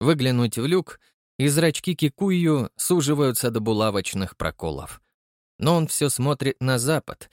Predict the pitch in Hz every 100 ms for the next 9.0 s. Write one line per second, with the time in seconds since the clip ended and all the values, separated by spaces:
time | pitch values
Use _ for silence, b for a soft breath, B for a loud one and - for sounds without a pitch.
0 | B B 123 117 104 104 113 123 107 98
1 | 135 143 120 110 92 107 127 98 85 -
2 | 101 98 90 - 78 82 123 151 - b
3 | - - 131 120 110 101 98 95 90 82
4 | 71 - 60 - _ _ _ _ _ _
5 | _ - - 135 120 127 113 120 135 101
6 | - 92 117 123 107 95 95 - - 98
7 | 98 90 85 - 127 120 110 - 104 -
8 | 113 101 87 90 80 71 - 67 65